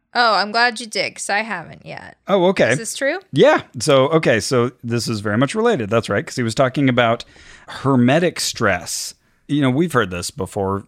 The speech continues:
Speaker 2: Stress gets a bad rap in our society, that a certain amount of stress that's short term, at least, can
Speaker 1: Mm-hmm.
Speaker 2: be beneficial.
Speaker 1: Sure.
Speaker 2: He referred to as hermetic stress or hormesis, and I had to look
Speaker 1: Hmm.
Speaker 2: this up. So that's the beneficial effects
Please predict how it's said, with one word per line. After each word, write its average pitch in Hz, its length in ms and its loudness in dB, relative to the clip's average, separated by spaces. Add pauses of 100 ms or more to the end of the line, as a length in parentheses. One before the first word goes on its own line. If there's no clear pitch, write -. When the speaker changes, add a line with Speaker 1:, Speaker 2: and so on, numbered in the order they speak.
Speaker 2:
Stress - 400 -4
gets - 280 -10
a 95 40 -10
bad 92 280 -6
rap 120 260 -2
in 127 60 -6
our 113 320 -4 (180)
society, 107 720 -4 (320)
that 110 160 -4
a 104 60 -8
certain 131 340 -4
amount 104 380 -2
of 101 160 -6
stress - 580 -4 (380)
that's - 420 -6 (140)
short 117 360 0
term, 95 260 -6
at 90 140 -14
least, 87 360 -10 (200)
can 120 180 -2
Speaker 1:
Mm-hmm. 101 80 -2
Speaker 2:
be 98 200 -4
beneficial. 110 880 -4
Speaker 1:
Sure. 208 240 -12 (260)
Speaker 2:
He 117 80 -8
referred 117 300 -4
to 190 80 -2
as 113 180 -2
hermetic 120 520 -2
stress - 580 -8 (320)
or 95 220 -4
hormesis, 101 840 -4 (260)
and 107 100 -8
I 101 40 -2
had 101 80 -4
to 104 60 0
look 107 160 0
Speaker 1:
Hmm. 101 100 -18
Speaker 2:
this 98 120 -4
up. 98 180 -4
So 110 160 -2
that's 135 340 0 (360)
the 117 120 0
beneficial 147 720 0
effects 120 440 -2